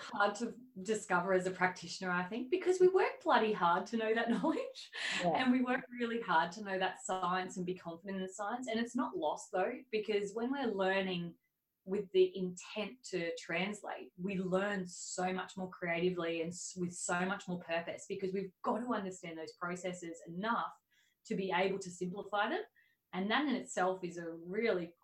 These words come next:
Speaker 1: cool thing that I've discovered, mainly with Compete. Like, doing the live Q and A's every week was probably one of the best P D moves I've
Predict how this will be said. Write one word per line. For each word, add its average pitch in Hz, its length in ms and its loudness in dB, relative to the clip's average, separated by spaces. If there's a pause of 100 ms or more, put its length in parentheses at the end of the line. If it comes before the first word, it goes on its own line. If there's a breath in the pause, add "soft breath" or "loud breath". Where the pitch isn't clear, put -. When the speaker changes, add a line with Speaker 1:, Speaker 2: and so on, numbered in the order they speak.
(120)
Speaker 1:
cool 202 140 0
thing 185 220 0
that 165 80 -2
I've 170 180 -2
discovered, 185 420 0
mainly 330 360 2
with 247 240 0
Compete. 185 560 -8
Like, 190 220 -2
doing 311 280 -4
the 202 300 -2 (200)
live 190 360 6 (180)
Q 190 120 -4
and 170 180 -2
A's 185 120 2
every 190 220 2
week 294 280 0 (520 soft breath)
was 240 80 -4
probably 302 540 0
one 226 160 2
of 214 80 0
the 180 180 -2
best 196 320 0
P 202 180 -2
D 185 300 4
moves 165 220 -8
I've 175 180 -8